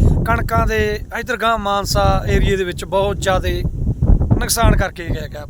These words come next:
ਭਾਈ ਮੌਸਮ। ਕਈ ਥਾਂ ਬਰਫ਼ਬਾਰੀ ਬਹੁਤ ਜ਼ਿਆਦੇ ਹੋਈ ਹੈ। ਆਪਣੇ ਫਿਲਹਾਲ ਥੋੜ੍ਹੀ ਕਿਰਪਾ ਮਹਾਰਾਜ ਦੀ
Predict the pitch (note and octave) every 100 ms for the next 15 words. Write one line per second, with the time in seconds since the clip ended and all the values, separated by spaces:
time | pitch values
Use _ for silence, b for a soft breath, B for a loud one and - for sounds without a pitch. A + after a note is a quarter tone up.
0 | - F#3 E3+ D#3+ E3+ E3 A3 A#3 - -
1 | - - - B B B B B - C4
2 | B3+ B3 G#3 G#3 F3 G3+ G3+ F3 F#3+ F#3+
3 | F#3 E3+ E3+ E3 E3 F#3 F#3+ G3+ G3+ -
4 | B B B - B3 B3+ B3+ G3+ A3 A3
5 | G#3 A3 G#3+ G#3 - - - - - A3
6 | A#3 A3+ G#3 - G#3+ - G3+ G3 F#3 F#3
7 | G3 G3 F3+ F#3 F3+